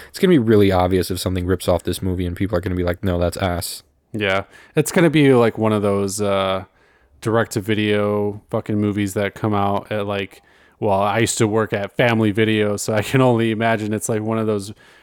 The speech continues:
Speaker 2: really awful copycats that's called, like,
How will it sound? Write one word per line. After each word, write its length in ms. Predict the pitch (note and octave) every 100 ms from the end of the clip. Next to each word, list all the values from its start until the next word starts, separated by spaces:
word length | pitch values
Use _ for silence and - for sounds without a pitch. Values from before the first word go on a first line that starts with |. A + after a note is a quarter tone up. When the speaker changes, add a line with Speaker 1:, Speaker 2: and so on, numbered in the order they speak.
| -
Speaker 2:
really 300 | B2 B2+ A#2+
awful 720 | G#2+ A2 A2 A#2 A2+ A2 G#2 _ _ _ _
copycats 800 | - A2+ A#2 A2 A#2+ A2 G#2+ -
that's 160 | G#2 -
called, 320 | A#2+ A2+ G2+
like, 340 | G#2 G2+ -